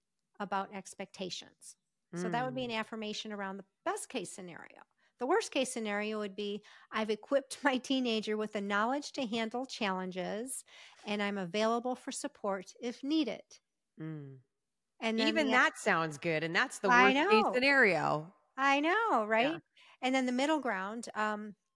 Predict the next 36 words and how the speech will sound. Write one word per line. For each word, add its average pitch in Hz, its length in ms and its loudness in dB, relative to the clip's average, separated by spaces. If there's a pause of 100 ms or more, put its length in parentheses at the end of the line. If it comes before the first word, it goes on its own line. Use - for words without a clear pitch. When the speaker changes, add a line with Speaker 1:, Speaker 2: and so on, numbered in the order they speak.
(160)
Speaker 1:
"We 240 160 0
have 247 200 2
discussed 269 580 0
potential 311 480 -2
scenarios, 196 1000 -4
and 214 160 -4
I 202 100 -2
believe 208 400 -4
my 233 140 -4
teenager 202 540 -6
is - 180 -10
capable 185 640 -8 (260)
of 202 140 -6
navigating 190 720 -4
them 185 200 -8
responsibly." 180 880 -8 (540)
Speaker 2:
Hmm. 147 300 -16
Speaker 1:
So 214 220 -4
that 220 240 -4
really 233 380 -2
is, 247 220 -2
it's, 202 240 -12
it's - 120 -12
all, 196 160 0
but 214 140 -4
it's 208 120 -10
all 226 300 0
moving 240 320 -6
towards 226 320 -6
positive. 190 520 -2
Even 180 240 -6
the 247 80 -4
worst 262 240 -2
case 190 200 -6
scenario, 185 480 -8 (200)
it's 202 160 -14